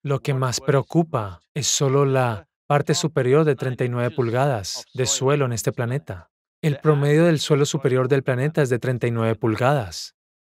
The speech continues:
Estas treinta y nueve pulgadas de suelo son literalmente responsables de más del noventa por ciento de la vida en este planeta,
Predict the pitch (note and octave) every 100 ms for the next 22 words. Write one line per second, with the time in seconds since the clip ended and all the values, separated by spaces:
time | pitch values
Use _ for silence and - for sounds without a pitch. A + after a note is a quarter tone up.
0 | _ _ _ _ _ _ - F3 D#3+ G3
1 | F#3 F3+ D#3+ D3 D3+ D#3 D3 B2+ D3 D3
2 | A#2+ A#2+ G#2+ D3 E3 F3 A#2 G2 F#2+ _
3 | _ _ _ - - C#3+ D3 D#3+ E3 D3
4 | C#3 C#3 D3+ D3 C3 - B2 - D#3 D#3+
5 | A#2+ B2+ B2 B2+ D3 D3+ C3+ C3 D3+ D3
6 | C3+ - D3+ D#3 C#3 B2+ A2+ A#2+ F3 C#3
7 | A2+ C#3 B2+ A2+ C#3 D#3+ F#2+ F2